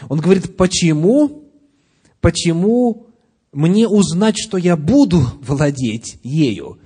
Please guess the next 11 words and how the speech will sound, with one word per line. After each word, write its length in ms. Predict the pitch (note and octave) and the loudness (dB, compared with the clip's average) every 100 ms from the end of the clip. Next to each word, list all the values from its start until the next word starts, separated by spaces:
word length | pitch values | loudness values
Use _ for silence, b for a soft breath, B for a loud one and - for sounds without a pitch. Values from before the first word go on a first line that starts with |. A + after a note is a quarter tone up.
| b b b A#2+ b | b b b -20 b
Когда 280 | D3 D#3+ G#3+ | -2 0 0
он 100 | G3 | 2
переселился, 1200 | F#3+ F#3+ F3 F3+ F#3+ C4 A#3+ - C3 G#2 A2 - | 0 0 0 -2 0 0 0 -2 -2 -2 -4 -12
кстати, 300 | - - D3 | -14 -8 -6
как 160 | C#3+ D3 | -6 -4
раз 240 | F3 F#3 - | -4 -4 -4
оттуда, 760 | F3+ F3 G#3 G3+ D3+ D#2 E2 - _ _ _ _ | -6 -4 0 2 0 -4 -12 -20 _ _ _ _
из 200 | C3+ C#3 | -8 -6
Месопотамии, 1160 | D#3+ D#3 F3 F3+ F3+ F#3+ D3+ G#2 D2 C2+ - _ _ _ _ _ _ | -4 -4 -4 -2 0 2 2 -2 -8 -18 -20 _ _ _ _ _ _
из 200 | G#2 G#2+ | -10 -6
Междуречья, 1000 | C3+ C#3+ E3+ F#3+ F#3 C3+ - - F2 - | -4 0 2 4 4 2 -2 -12 -14 -20